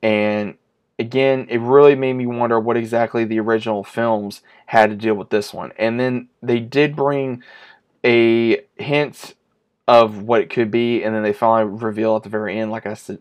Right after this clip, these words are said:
like I said. But at the same time, there was a lot of issues in this film where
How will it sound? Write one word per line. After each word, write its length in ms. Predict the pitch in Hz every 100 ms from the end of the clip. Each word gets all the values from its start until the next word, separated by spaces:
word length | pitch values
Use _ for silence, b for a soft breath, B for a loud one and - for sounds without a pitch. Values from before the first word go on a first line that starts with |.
| -
like 180 | 104 104
I 100 | 95
said. 440 | - 120 117 107 B B -
But 260 | 156 - -
at 100 | 143
the 60 | 135
same 240 | 143 131
time, 300 | 123 123 120 B B -
there 240 | 107 208
was 240 | 349 302 -
a 120 | 151
lot 320 | 127 131 185
of 120 | 160 -
issues 520 | 123 135 127 113 110
in 80 | 110
this 180 | 107
film 360 | - 113 110 107 _
where 580 | 107 113 110 107 104